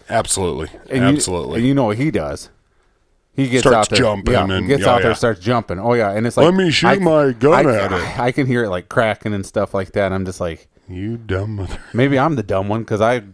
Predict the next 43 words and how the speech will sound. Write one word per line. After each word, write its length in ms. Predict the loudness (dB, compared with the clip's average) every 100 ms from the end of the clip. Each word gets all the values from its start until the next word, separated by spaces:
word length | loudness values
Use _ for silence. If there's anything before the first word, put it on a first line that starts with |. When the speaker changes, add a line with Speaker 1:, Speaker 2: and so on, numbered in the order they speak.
| -4
Speaker 1:
Let 280 | 4 6
Speaker 2:
know, 80 | 6
Speaker 1:
him 40 | 4
Speaker 2:
I 60 |
Speaker 1:
go 60 | 4
Speaker 2:
gotta 160 | 2 2
Speaker 1:
first, 80 |
Speaker 2:
cross 500 | 2 4 4 2 -2
Speaker 1:
right. 120 | -4 -2
Speaker 2:
now. 320 | 0 2 2
Speaker 1:
Right. 280 | 2 0 -4 -10 -20 _ _ 0
Speaker 2:
But 160 | 2 2
Speaker 1:
No. 200 | 2 0
Speaker 2:
no, 60 |
then 200 | 0 -4
it's 160 | -6 -4
like, 200 | -4 -4 _ _ _ _
then 280 | -16 -8 -6
you 60 | -6
shuffle 580 | -4 -2 0 0 -2 -2
and 120 | -4
do 120 | -6
the 140 | -2 0
old 280 | 0 -2 -12 _ _ _ _ _
clench 320 | -6 -6 -6
the 60 | -12
cheeks 300 | -10 -10 -12
together, 520 | -4 -2 0 -2 -4 -14 _ _ _ _
trying 220 | -4 -2
to 60 | -2
get 120 | -4
across 300 | 0 0 2
that 120 | 2 0
ice 200 | 0 -2
'cause 180 | -6 -6
you 60 |
think 220 | -6 -6
that 160 | -6 -6
it 160 | -8 -6
makes 260 | -4 -4
you 60 | -2
lighter, 320 | 0 2 0
right? 280 | 0 -2 -4